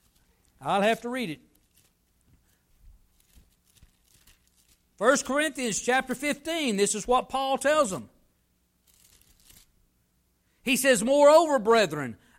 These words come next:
I declare unto you the gospel, which I preached unto you, which also you have received,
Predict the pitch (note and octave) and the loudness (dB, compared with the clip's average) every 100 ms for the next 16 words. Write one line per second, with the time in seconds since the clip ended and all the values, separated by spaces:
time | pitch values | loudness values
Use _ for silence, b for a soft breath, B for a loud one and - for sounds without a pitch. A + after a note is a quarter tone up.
0 | _ F#3 B3+ D4+ D4 C#4+ - C#4+ C#4+ C#4+ | _ 0 4 4 2 -4 2 6 8 8
1 | C4 - C#4+ C#4+ A#3 B3 C#4+ C#4+ C#4 B3 | 4 0 0 0 0 -2 -2 -2 -2 -6
2 | _ _ _ _ _ _ A#2+ C3 C4 E4+ | _ _ _ _ _ _ -20 -4 0 2
3 | F4+ E4+ D4+ C4 G#3+ - - - _ _ | 2 0 -2 -2 -2 -8 -16 -20 _ _
4 | _ _ _ _ _ _ _ _ _ _ | _ _ _ _ _ _ _ _ _ _
5 | _ _ _ - B3+ B3+ B3 B3+ B3+ - | _ _ _ -6 -2 0 2 4 6 6
6 | E4+ D#4 - A#3 G3 A3 F3+ F3+ D#3+ G#3 | 6 2 -2 -2 0 -4 -4 -4 -2 0
7 | G#3 - C#4 D#4 D4 C4+ C#4+ D4 C#4+ C#4+ | 0 2 4 4 0 -2 0 2 0 -2
8 | - - D#4 B3+ E3+ | -4 -4 -4 -4 -4